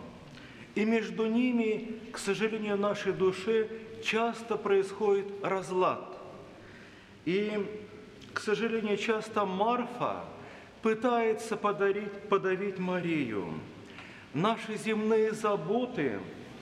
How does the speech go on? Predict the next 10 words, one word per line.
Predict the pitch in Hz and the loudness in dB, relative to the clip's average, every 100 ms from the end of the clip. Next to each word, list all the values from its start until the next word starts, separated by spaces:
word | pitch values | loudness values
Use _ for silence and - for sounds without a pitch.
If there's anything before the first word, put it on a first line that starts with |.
| - | -2
отодвигают | 156 202 190 196 185 226 208 202 | 0 2 2 2 2 2 0 -2
на | 202 | -2
второй | - 196 196 190 | 0 4 6 4
план | 185 190 214 208 - | 4 2 2 -2 -4
молитву, | 165 175 170 202 214 180 190 185 - - - - | 2 2 2 -4 -4 -2 0 -2 -6 -14 -14 -6
теснят | 208 196 - 233 226 170 | -2 0 2 4 2 0
духовное | 196 - 233 220 202 202 180 | -2 2 4 4 2 -2 -2
чтение, | - - 185 220 214 202 185 180 175 - - - - | -4 -4 -2 0 2 2 2 0 -4 -10 -14 -16 -2
помощь | 214 208 190 - 180 | 2 2 0 -2 0
людям. | 170 214 185 190 185 | 2 2 2 0 0